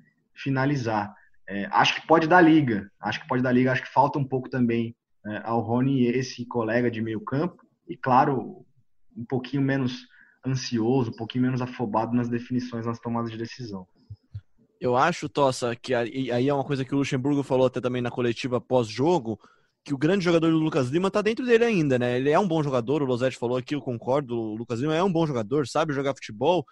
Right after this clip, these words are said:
Speaker 2: e acho que pro Palmeiras, o melhor reforço que o Palmeiras pode ter pra esse ano, e o melhor objetivo que o Palmeiras pode ter esse ano, a-, além de títulos, é claro, é recuperar esses jogadores, bons jogadores que o Palmeiras tem no elenco,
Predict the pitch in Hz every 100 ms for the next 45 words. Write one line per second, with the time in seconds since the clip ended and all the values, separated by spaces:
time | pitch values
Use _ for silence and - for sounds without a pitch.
0 | _ _ - 170 196 190 - - 202 135
1 | 175 185 139 175 180 190 254 214 - 185
2 | - 170 165 156 - 151 131 151 147 135
3 | - 131 190 170 117 - _ _ _ _
4 | _ 131 143 127 127 151 202 156 160 143
5 | 180 156 160 139 151 143 151 143 - 135
6 | 202 175 120 104 - 104 120 110 104 -
7 | - 113 107 - 147 202 131 - _ _
8 | - 180 220 269 247 226 220 247 202 185
9 | 165 156 160 120 117 190 226 180 151 131
10 | 151 - - 147 139 123 143 135 120 143
11 | 233 208 123